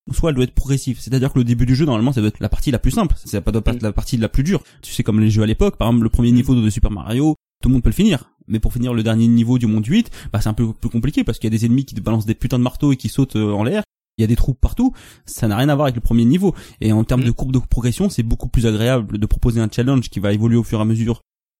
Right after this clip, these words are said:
Speaker 1: et qui va
Speaker 2: Oui.
Speaker 1: devenir aussi plus difficile parce que toi, tu vas avoir des compétences aussi plus pétées. Donc c'est normal
Speaker 2: Mm.
Speaker 1: qu'il y ait une réponse qui se fasse en face. Mais là, j'avais vraiment l'impression, en fait, que le jeu, c'était dans le sens inverse.
Speaker 2: Tu sais ce qui m'a frustré le plus, euh,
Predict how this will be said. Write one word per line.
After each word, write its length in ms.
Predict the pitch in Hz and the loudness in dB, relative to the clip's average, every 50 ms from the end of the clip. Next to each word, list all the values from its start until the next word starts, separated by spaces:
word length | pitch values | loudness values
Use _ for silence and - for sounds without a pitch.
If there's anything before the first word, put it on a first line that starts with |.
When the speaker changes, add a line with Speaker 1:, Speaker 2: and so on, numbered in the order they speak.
| _ _ - | _ _ -4
Speaker 1:
et 160 | - 117 110 | -2 -2 0
qui 100 | - - | 0 0
va 60 | - - | 0 2
Speaker 2:
Oui. 60 | 117 | 2
Speaker 1:
devenir 200 | 113 117 117 113 | 4 2 2 0
aussi 280 | 117 123 - 117 113 - _ - | -2 -2 -2 -2 -2 -2 _ 0
plus 140 | - 143 123 | 0 0 0
difficile 360 | 120 123 - 135 - - - | -2 -4 -6 -6 -6 -4 -2
parce 140 | - 117 - | -2 -2 -2
que 80 | - | -2
toi, 140 | 120 - - | -2 -2 -2
tu 120 | - - | -2 -2
vas 60 | 110 113 | -2 -2
avoir 160 | 107 110 113 | 0 -2 -2
des 80 | 110 | -2
compétences 540 | 104 123 117 - 120 113 113 117 113 - - | -4 -2 0 0 -2 0 -2 -6 -6 -6 -6
aussi 240 | 110 110 - 127 123 | -6 -4 -2 -4 -2
plus 240 | - - - 135 - | 0 0 0 0 0
pétées. 340 | - 131 123 - 151 135 - - - - - - | -2 -2 0 0 0 -2 -2 -6 -16 -18 -8 -4
Donc 120 | 120 113 - | -4 -4 -4
c'est 100 | - - | -4 -4
normal 240 | 113 110 131 143 | -2 0 0 -2
Speaker 2:
Mm. 20 | 123 | -2
Speaker 1:
qu'il 480 | - 120 107 110 107 107 110 107 104 104 | -2 -2 0 2 2 2 2 2 2 0
y 20 | |
ait 60 | 110 | 0
une 60 | 110 104 | 0 0
réponse 400 | - 117 - - 143 131 - - | 0 0 0 0 0 -2 -6 -12
qui 100 | - 120 | -14 -14
se 60 | - | -12
fasse 160 | - - - | -10 -8 -6
en 60 | 143 127 | -6 -4
face. 220 | 226 247 - - - - - - - - | -4 -6 -6 -8 -12 -18 -20 -18 -10 -6
Mais 80 | - - | -2 -2
là, 60 | 285 | 0
j'avais 220 | 233 139 113 104 104 | 0 0 0 0 0
vraiment 240 | 101 107 - 339 | 0 0 2 0
l'impression, 260 | 320 123 - 131 - 202 | 0 0 -2 0 0 0
en 60 | 180 | 0
fait, 140 | - 202 - | -2 -4 -4
que 100 | - 127 | -2 0
le 140 | 117 117 113 | 2 2 2
jeu, 100 | 113 165 | 0 0
c'était 200 | - - - 120 | -2 -2 -2 -2
dans 60 | 113 | -2
le 40 | 110 | -2
sens 160 | - 131 - | -4 -4 -4
inverse. 180 | 147 131 113 - - | -4 -4 -4 -4 -6
Speaker 2:
Tu 80 | 185 | -6
sais 120 | 175 - 302 | -6 -6 -8
ce 60 | - | -8
qui 140 | - - 202 | -6 -6 -4
m'a 140 | 185 180 170 | -4 -4 -4
frustré 420 | - - - 170 156 - - 190 | -6 -10 -10 -10 -8 -4 -4 -4
le 80 | 180 - | -4 -4
plus, 400 | - 175 196 247 - - - 143 | -4 -6 -6 -6 -6 -6 -4 -4
euh, 260 | 123 123 127 131 | -2 -2 -4 -6